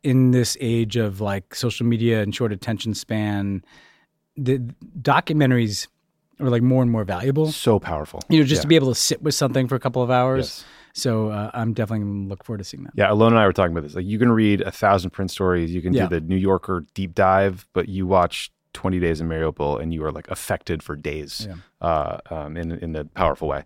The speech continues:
Speaker 1: Tough New Yorker hit.
Speaker 2: Yeah. Well, listen,
Speaker 1: <laughs> Yeah.
Speaker 2: love a good New Yorker story. You know, no offense to all our friends over there.
Speaker 1: Yeah.
Speaker 2: Uh, we're also gonna cover the latest news about the murder of Russian opposition leader Alexei Navalny. We'll explain why Tucker Carlson loves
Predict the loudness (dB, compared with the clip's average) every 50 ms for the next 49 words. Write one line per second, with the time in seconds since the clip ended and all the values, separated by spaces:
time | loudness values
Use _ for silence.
0 | _ -4 -2 -2 -2 0 -2 -4 -4 -4 -6 -8 -12 -16 -18 -20 _ _ _ _
1 | _ 0 0 2 4 6 6 8 8 8 6 4 4 2 0 -4 -6 0 2 4
2 | 4 4 4 2 0 0 0 -2 -4 -6 -6 -10 -10 -2 2 4 6 6 4 4
3 | 2 0 0 0 -2 -2 -2 -4 -4 -6 -8 -8 -8 -8 -8 -8 -8 -10 -12 -12
4 | -12 -12 -10 -8 -6 -6 -6 -6 -6 -8 -8 -8 -8 -10 -10 -10 -8 -8 -10 -10
5 | -10 -10 -10 -8 -6 -4 -4 -6 -6 -6 -8 -8 -4 0 2 4 4 4 2 4
6 | 4 6 6 6 4 2 2 0 0 2 2 2 4 4 2 2 2 2 2 2
7 | 0 -2 -4 -4 -4 -4 -2 -4 -6 -4 -4 -4 -4 -4 -2 -2 -2 -4 -4 -4
8 | -6 -6 -6 -6 -6 -8 -10 -10 -10 -10 -12 -10 -10 -10 -10 -10 -8 -8 -8 -6
9 | -6 -8 -8 -8 -8 -4 0 2 4 4 4 4 4 2 0 -6 -20 -20 _ _
10 | -6 -6 -4 0 0 2 2 2 2 0 -2 -4 -6 -6 -10 -4 0 0 0 0
11 | 0 -2 -4 -4 -4 -6 -8 -8 -2 2 6 6 8 8 6 4 0 -6 -12 -14
12 | -14